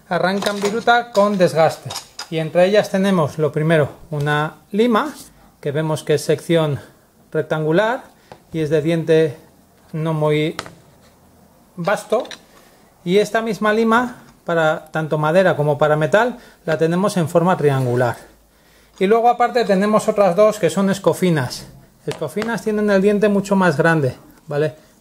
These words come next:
Es un diente que arranca madera y nos sirve para pulir y desbastar la madera. Tenemos tanto esta,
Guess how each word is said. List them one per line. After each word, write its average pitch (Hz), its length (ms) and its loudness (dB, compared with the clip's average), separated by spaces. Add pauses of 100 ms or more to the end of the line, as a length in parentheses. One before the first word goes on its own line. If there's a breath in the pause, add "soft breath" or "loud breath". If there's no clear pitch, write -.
Es 156 120 -12
un 151 140 -4
diente 202 460 0
que 165 80 2
arranca 170 340 2
madera 226 520 4 (300 loud breath)
y 156 100 -8
nos 151 200 -4
sirve 196 460 2 (180)
para 180 300 2
pulir 196 500 2 (260 loud breath)
y 185 200 0
desbastar 180 520 0
la 175 120 2
madera. 139 420 2 (340 soft breath)
Tenemos 160 520 -2
tanto 147 500 -2
esta, - 440 -4